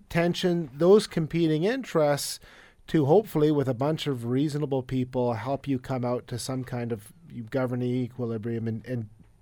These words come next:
decent, uh, decent initiatives and proposals and responsible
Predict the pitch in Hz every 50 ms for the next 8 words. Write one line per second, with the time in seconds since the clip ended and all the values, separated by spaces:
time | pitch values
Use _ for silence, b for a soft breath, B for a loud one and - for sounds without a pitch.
0 | _ - 165 170 151 - - 151 127 - - - b b b b b b b -
1 | - - - 95 95 - - - - - - - - _ _ _ _ _ - -
2 | - - - 156 - 151 147 - - 139 127 127 127 135 127 127 - 139 127 117
3 | 113 120 107 120 107 - 123 123 120 120 120 113 113 120 120 117 107 101 117 113
4 | 113 113 113 104 - - - 127 131 131 123 - 117 107 120 120 117 110 110 98